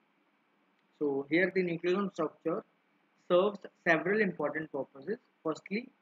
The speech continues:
it provides a stable and organized arrangement for the genetic material, preventing D N A from becoming tangled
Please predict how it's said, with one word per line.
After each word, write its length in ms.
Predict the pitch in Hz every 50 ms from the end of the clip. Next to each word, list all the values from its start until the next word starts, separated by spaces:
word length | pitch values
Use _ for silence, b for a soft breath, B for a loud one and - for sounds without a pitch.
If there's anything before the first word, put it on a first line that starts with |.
| _ _ _ _ _ _ _ _ _ -
it 80 | - - _
provides 440 | - 175 165 170 175 196 208 202 - - -
a 120 | 175 180 180
stable 460 | 180 - _ 180 175 165 170 202 226 - - - - -
and 160 | 170 165 165 -
organized 560 | 151 151 147 151 160 170 185 202 202 190 - - -
arrangement 540 | 156 156 160 165 160 156 180 196 214 208 - - -
for 180 | 165 160 151 -
the 100 | 156 151
genetic 380 | - 160 156 151 156 170 165
material, 400 | 165 165 - 165 165 165 190 226 - - _ _ _ _ _ _ _ _ _ _ _ -
preventing 520 | 165 156 160 160 160 156 190 185 180 165
D 140 | 156 156 160
N 160 | 156 170 190
A 60 | 226 233 214 - -
from 200 | 165 151 147 147
becoming 420 | - 143 - 160 160 170 185 185 - -
tangled 380 | 156 139 143 143 170 196 240